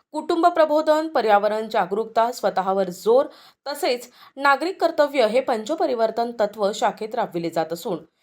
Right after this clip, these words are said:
या बाबींचे मूल्यमापन आणि स्नेहमिलन म्हणजेच हा वार्षिक उत्सव. संघाच्या केशवप्रभात शाखेचा हा वार्षिक उत्सव दिवस श्री संत तुकाराम उद्यान,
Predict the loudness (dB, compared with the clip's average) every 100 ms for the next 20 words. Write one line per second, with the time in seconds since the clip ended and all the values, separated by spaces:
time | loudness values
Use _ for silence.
0 | _ -6 2 2 2 -4 -6 -6 -6 -4
1 | -2 0 -2 -2 _ _ 0 2 2 -2
2 | 0 0 2 0 2 2 2 0 -4 -2
3 | -4 -4 -2 0 0 0 -8 -12 -16 -4
4 | 0 0 -2 _ _ _ 0 2 2 2
5 | 0 0 -2 0 0 0 2 2 2 -2
6 | 0 -2 2 2 0 -20 -2 2 4 4
7 | 2 -2 -8 -8 -2 -2 0 0 2 2
8 | -2 _ _ _ -8 -6 -4 -4 -4 -4
9 | -4 0 2 4 2 -2 -4 2 4 2